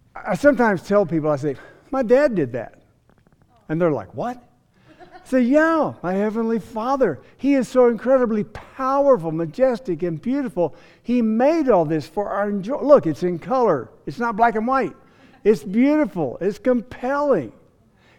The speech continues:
You see, you can enjoy things, but you do not want to put them in the center of your life.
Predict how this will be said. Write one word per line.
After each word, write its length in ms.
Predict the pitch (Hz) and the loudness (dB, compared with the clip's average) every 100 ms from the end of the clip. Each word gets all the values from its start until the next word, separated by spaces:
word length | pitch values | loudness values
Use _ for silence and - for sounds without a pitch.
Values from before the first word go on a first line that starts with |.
| - | -4
You 120 | 240 | -2
see, 180 | - 277 | 2 4
you 180 | 277 | 4
can 180 | 294 294 | 4 2
enjoy 880 | 262 220 160 196 240 302 302 302 220 | 2 0 0 4 8 10 10 8 0
things, 880 | - 196 196 175 170 208 226 - - _ _ - _ - | -4 2 4 4 0 -4 -8 -12 -20 _ _ -20 _ -8
but 240 | 190 202 - | -2 0 0
you 80 | 214 | -2
do 220 | 185 214 | 0 0
not 300 | 202 254 269 | 0 0 0
want 200 | 240 233 | 0 0
to 60 | |
put 320 | 202 - 254 262 | -4 0 0 2
them 360 | 180 165 170 - _ _ - | -2 -2 -6 -14 _ _ -8
in 160 | 190 | -4
the 120 | 185 | -2
center 720 | 170 - 247 254 156 151 156 - _ _ _ _ | -4 -2 -4 -2 -2 -4 -4 -12 _ _ _ _
of 200 | 185 180 | -2 2
your 200 | 202 190 | 2 2
life. 340 | 214 254 165 | 2 0 -4